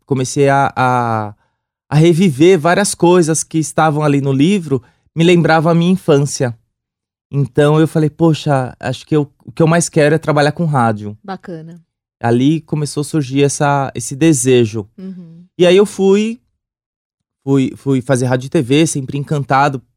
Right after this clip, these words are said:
Speaker 1: por rádio e T V. Por acaso, fui numa entrevista pra ser operador de rádio numa faculdade. Na época não se ensinava a mexer na mesa de som, editar. E hoje,
Speaker 2: Diferente, né?
Speaker 1: e hoje,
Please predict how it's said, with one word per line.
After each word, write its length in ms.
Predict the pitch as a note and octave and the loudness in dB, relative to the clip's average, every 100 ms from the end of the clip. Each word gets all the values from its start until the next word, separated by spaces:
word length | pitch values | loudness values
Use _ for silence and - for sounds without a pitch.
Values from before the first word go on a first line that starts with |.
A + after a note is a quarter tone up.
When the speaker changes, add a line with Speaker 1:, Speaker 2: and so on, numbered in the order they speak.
| _ | _
Speaker 1:
por 100 | B2+ | -8
rádio 280 | A#2 B2 B2+ | -2 -2 -4
e 20 | |
T 140 | D3+ C#3+ | -4 -2
V. 240 | C#3+ F3 - _ _ _ _ _ - | -2 -4 -6 _ _ _ _ _ -2
Por 120 | F#3+ | 0
acaso, 520 | G3 F#3 E3+ G3 F#3+ | 0 0 2 2 -2
fui 180 | - D#3 | -4 -4
numa 220 | D3+ D3+ D3 | -2 -2 -2
entrevista 680 | D3+ C#3+ C3 C#3 - B2+ - _ _ _ - | 0 0 0 -2 -2 -4 -4 _ _ _ -6
pra 140 | B2+ | -4
ser 160 | - D3 | 0 0
operador 500 | D3 D3 B2 D3+ D#3+ | 0 0 0 0 -2
de 120 | D3 | -2
rádio 340 | C3 C3 B2 | 0 0 -2
numa 180 | B2 B2 | -6 -8
faculdade. 800 | C3 A#2+ B2+ A#2+ C3 D#3+ F3 F3+ _ | -8 -12 -4 0 0 0 -4 -14 _
Na 240 | C#3 D3 C#3 | -2 0 2
época 320 | C#3+ - D3 | 0 -2 -4
não 160 | C3+ D#3 | -4 -6
se 140 | E3 | -6
ensinava 640 | D#3+ - C#3+ C3+ D#3 C3 | -6 -6 -2 0 0 0
a 20 | B2 | -4
mexer 340 | A#2 - A#2+ | -6 -6 -6
na 140 | A#2 | -4
mesa 240 | A2+ A2+ A#2+ | -6 -6 -8
de 80 | - | -10
som, 640 | - B2+ D3 C3+ A2+ G#2+ | -6 -2 -2 -2 -6 -8
editar. 760 | G#2+ A#2+ - G#2+ C3 C3+ G#2 - _ _ _ _ _ A#2+ | -10 -12 -6 -2 0 -2 -4 -8 _ _ _ _ _ -2
E 140 | B2 | 2
hoje, 500 | B2+ C3+ B2+ C#3 C3+ | 4 4 2 -2 -4
Speaker 2:
Diferente, 240 | C3+ - | -6 -16
né? 40 | - | -2
Speaker 1:
e 120 | C3+ | 2
hoje, 800 | C3+ C#3+ B2 D3 C#3+ C#3+ C3+ A#2 | 4 4 2 0 0 0 -2 -4